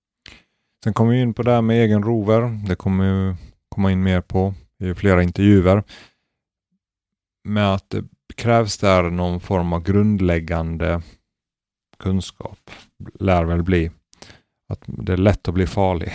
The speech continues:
<laughs> med en sån. Med ingen kunskap då. Hur utrustningen fungerar.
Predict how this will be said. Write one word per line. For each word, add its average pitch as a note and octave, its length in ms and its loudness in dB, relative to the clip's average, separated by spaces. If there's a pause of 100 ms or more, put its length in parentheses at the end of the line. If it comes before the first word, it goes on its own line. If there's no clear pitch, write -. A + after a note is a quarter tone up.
(140)
<laughs> - 140 -8
med A2 180 0
en F#2 160 -2
sån. F2 260 -6 (440)
Med E2 460 -4
ingen E2+ 360 -2
kunskap F2+ 560 -4
då. F2 220 -6 (240)
Hur E2 300 0
utrustningen F2 680 0
fungerar. F2 580 -2